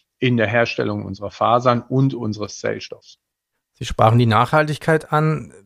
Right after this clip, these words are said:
Speaker 2: Wie groß ist denn eigentlich das textile Abfallproblem und wie ist hier Ihre Lösung?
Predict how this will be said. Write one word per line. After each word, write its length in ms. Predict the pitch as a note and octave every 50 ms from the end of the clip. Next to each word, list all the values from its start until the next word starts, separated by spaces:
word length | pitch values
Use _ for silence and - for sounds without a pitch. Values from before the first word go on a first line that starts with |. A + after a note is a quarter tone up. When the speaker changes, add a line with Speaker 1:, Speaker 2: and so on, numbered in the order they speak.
| _ _ _ _ _ _ _ _
Speaker 2:
Wie 80 | - -
groß 320 | - A2+ C#3+ F#3 F3 -
ist 140 | G#3+ - -
denn 100 | G3 D#3
eigentlich 240 | D3 E3 F#3 - -
das 180 | D#3+ D3+ -
textile 560 | - - D#3+ - - - F3+ E3 D3 E3 -
Abfallproblem 960 | - D#3 - - - - F3 E3 - - - D3 A#2 A#2+ A2+ C3 F3+ A#3+ B3
und 320 | A#3 G#3 F3 D#3 D3 D3+ D3+
wie 140 | E3+ F3
ist 260 | F3 F#3 - - - -
hier 240 | - - - F3+ F#3+
Ihre 220 | - D#3+ C3+ C3+
Lösung? 480 | B2+ A#2+ A#2+ A#2+ A2+ - B2 A#2+ A#2